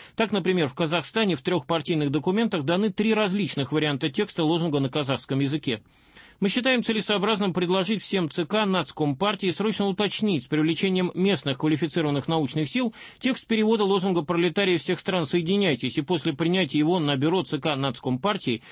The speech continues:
внести на утверждение Ц К В К П Б или цик С С С Р.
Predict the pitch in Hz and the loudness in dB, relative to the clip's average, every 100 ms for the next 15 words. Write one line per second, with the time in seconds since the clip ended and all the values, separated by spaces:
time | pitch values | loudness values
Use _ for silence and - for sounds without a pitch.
0 | - 165 214 - 226 156 143 151 147 139 | -4 0 2 2 0 0 0 0 2 0
1 | 135 160 131 139 131 139 135 120 147 185 | 0 -4 -2 -2 0 -2 -2 -2 0 2
2 | 220 208 202 - - 135 - - 147 151 | 0 0 -2 -4 -4 -4 -4 -6 -4 -2
3 | 127 131 113 | -4 -4 -6